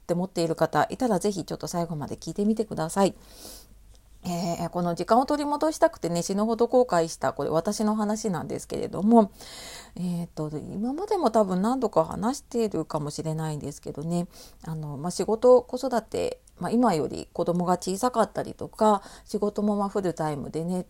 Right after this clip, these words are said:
あの、管理職とかしていた時、本当にもう自分のことを考える余裕もないし、で、自分のことを振り返る余裕も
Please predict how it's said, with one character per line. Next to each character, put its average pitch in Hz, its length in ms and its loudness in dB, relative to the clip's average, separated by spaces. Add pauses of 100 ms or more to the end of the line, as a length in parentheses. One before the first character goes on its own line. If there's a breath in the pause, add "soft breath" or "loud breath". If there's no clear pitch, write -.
あ 160 100 -6
の、 151 100 -8
管 170 200 -2
理 165 40 -2
職 - 220 -6
と - 100 -8
か - 180 -6
し - 120 -8
て - 80 -8
い 196 100 -4
た 254 140 -4
時、 254 380 0 (320 loud breath)
本 320 220 -4
当 - 160 0
に 330 120 -2
も 330 100 0
う - 40 0
自 226 120 -2
分 233 160 2
の 247 80 4
こ 254 140 0
と 226 160 4
を 190 40 0
考 185 100 -6 (360)
え 214 80 2
る 175 80 -2
余 147 180 -2
裕 202 160 4
も 214 140 4
な 214 180 2
い 196 80 -2
し、 156 380 -2 (480 loud breath)
で、 - 80 -6
自 175 160 -2
分 226 140 4
の 302 80 2
こ 294 100 -2
と 185 80 4
を 160 40 2
振 160 100 0
り 175 100 -2
返 240 220 2
る 170 100 -2
余 151 200 -4
裕 269 60 -2
も 185 300 0